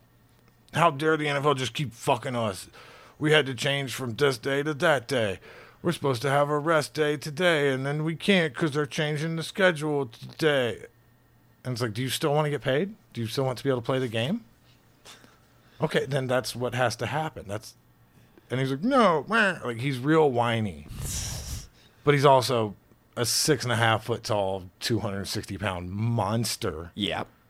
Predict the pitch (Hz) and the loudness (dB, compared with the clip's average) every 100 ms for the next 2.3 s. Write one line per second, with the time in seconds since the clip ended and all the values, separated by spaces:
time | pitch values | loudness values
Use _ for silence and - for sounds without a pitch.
0 | _ _ - 131 123 120 143 143 135 120 | _ _ -2 0 0 0 0 0 0 0
1 | 117 107 104 104 98 92 92 95 85 101 | -2 -2 -6 -4 -4 -4 -4 -6 -4 -2
2 | 92 85 87 | -2 -6 -8